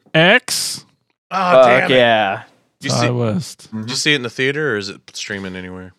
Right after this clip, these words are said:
Speaker 1: Uh,
Speaker 3: It's streaming now.
Speaker 1: streaming.
Speaker 2: Okay.
Speaker 1: Yep. Uh, that's pretty fucking awesome.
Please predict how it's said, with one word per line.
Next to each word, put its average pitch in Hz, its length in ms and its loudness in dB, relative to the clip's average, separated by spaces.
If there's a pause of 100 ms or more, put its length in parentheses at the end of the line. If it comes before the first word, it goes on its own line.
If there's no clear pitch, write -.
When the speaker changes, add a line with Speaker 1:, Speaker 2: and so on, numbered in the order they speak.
(120)
Speaker 1:
Uh, 110 680 2 (160)
Speaker 3:
It's 117 140 -14
streaming 107 340 -10
now. 104 320 -10
Speaker 1:
streaming. 107 460 -4 (120)
Speaker 2:
Okay. 90 280 -18 (640)
Speaker 1:
Yep. 127 300 2 (120)
Uh, 104 440 4
that's 104 360 -2
pretty 110 320 -6
fucking 98 420 -8
awesome. 104 580 -4